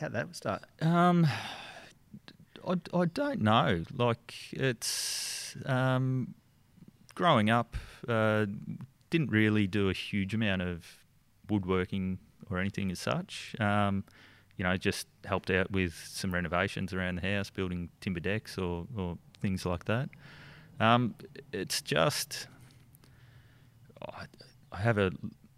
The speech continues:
Speaker 2: I wouldn't say obsessive, um, personality, but it's, it's a
Speaker 1: Addictive?
Speaker 2: Yeah. <laughs>
Speaker 1: Eight Land Rovers.
Speaker 2: Uh, yeah, yeah.
Speaker 1: <laughs>
Speaker 2: It's, um,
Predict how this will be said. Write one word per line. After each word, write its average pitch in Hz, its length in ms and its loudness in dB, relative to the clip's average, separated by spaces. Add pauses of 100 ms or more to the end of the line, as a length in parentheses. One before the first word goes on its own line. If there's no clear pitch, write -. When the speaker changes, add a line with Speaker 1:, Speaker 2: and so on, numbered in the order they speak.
(840)
Speaker 2:
I 95 40 -8
wouldn't 90 220 -4
say 85 400 -6
obsessive, 104 600 -4 (680)
um, 98 320 -2 (1160)
personality, 117 580 0
but 120 180 -2
it's, - 220 -4
it's - 260 -2
a 101 280 4
Speaker 1:
Addictive? 139 280 0 (420)
Speaker 2:
Yeah. 185 180 10 (120)
<laughs> 220 800 10 (220)
Speaker 1:
Eight 131 180 2
Land 135 220 2
Rovers. 139 440 2
Speaker 2:
Uh, 180 80 6
yeah, 170 200 8
yeah. 156 300 10
Speaker 1:
<laughs> 147 380 8
Speaker 2:
It's, 151 220 0
um, 147 400 4